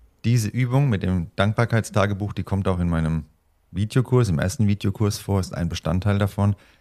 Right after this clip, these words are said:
Da gehe ich dann noch detaillierter darauf ein, warum Dankbarkeit so wichtig ist, was es mit uns macht,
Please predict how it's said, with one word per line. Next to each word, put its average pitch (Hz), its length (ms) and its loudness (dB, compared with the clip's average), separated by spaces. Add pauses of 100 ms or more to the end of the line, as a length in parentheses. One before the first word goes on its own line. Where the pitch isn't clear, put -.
(100)
Da - 100 -4
gehe 92 100 0
ich 90 80 -4
dann 95 120 2
noch 101 120 2
detaillierter 92 460 -2
darauf 78 360 -6
ein, 110 260 0 (640)
warum 98 400 0
Dankbarkeit 104 500 0
so 76 160 -8
wichtig 110 320 -4
ist, - 320 -6 (440)
was 98 140 0
es 95 100 -4
mit 101 140 -2
uns 76 220 -8
macht, 110 420 -2